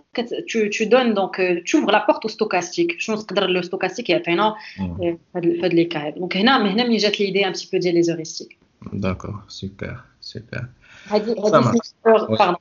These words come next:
Speaker 1: heuristique ou méta-heuristique, ça veut dire, euh, quand il y a plusieurs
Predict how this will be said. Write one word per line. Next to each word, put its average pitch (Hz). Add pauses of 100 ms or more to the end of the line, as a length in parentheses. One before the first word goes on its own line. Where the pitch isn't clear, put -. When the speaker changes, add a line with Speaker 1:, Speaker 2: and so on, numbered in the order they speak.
(140)
Speaker 1:
heuristique 214
ou 240
méta-heuristique, 226
ça 220
veut 202
dire, 254 (400)
euh, 175 (160)
quand 233
il 220
y 226
a 220 (140)
plusieurs 226